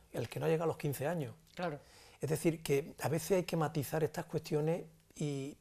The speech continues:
Speaker 1: no es lo que se comenta ahí, habría que analizarlo. La pensión mínima en España está en seiscientos y poco euros,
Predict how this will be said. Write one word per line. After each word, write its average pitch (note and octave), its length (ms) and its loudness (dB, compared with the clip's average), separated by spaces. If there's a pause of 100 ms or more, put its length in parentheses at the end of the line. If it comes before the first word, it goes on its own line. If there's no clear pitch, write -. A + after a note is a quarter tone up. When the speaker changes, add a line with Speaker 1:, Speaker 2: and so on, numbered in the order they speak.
(280)
Speaker 1:
no D3+ 200 2
es E3 140 0
lo D#3+ 220 4
que E3 220 -2
se - 240 -2
comenta D3+ 420 2
ahí, D#3 200 2 (240)
habría C3+ 240 0
que - 60 -2
analizarlo. C3+ 640 0 (360)
La B2+ 100 -8
pensión D#3 360 2
mínima D#3 300 4
en C#3 60 0
España D3 300 -2
está D3+ 160 0
en D3+ 80 2
seiscientos C#3+ 840 2
y B2+ 80 -2
poco C#3 360 0
euros, A2 280 -4